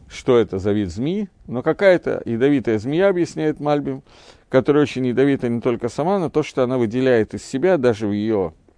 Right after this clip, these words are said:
хождении в туалет содержится яд, который приносит незак. Вомар, и он говорит,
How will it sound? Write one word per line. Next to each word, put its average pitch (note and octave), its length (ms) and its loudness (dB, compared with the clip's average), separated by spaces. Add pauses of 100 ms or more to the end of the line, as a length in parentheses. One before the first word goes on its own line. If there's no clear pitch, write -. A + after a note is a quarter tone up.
(360)
хождении A2 480 -2
в G2 60 -10
туалет D3+ 320 0
содержится G2 680 -6 (920)
яд, C#3+ 300 2
который G#2 300 -4
приносит A2+ 420 -10
незак. F2 320 -12 (720)
Вомар, C3 440 8
и - 20 4
он F#3+ 180 4
говорит, D3+ 460 2